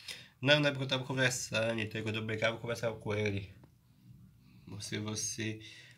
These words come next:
você tem certeza? É claro que eu tenho. Hum, tudo bem, acredito em você. Ai.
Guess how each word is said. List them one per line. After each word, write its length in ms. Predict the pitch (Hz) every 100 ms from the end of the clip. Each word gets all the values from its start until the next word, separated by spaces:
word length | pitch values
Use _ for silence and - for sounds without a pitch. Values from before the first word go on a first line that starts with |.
| -
você 120 | 104
tem 120 | -
certeza? 500 | 117 - - 123 107 - - -
É 100 | -
claro 260 | 104 104 101
que 80 | 101
eu 80 | 92
tenho. 300 | 107 98 - - - - - - - - - - - -
Hum, 380 | 98 92 82 78 - - - - - - - - -
tudo 220 | 104 101
bem, 300 | 101 101 92
acredito 460 | 92 104 101 104
em 60 | 117
você. 380 | 107 95 - 92 -
Ai. 140 | 123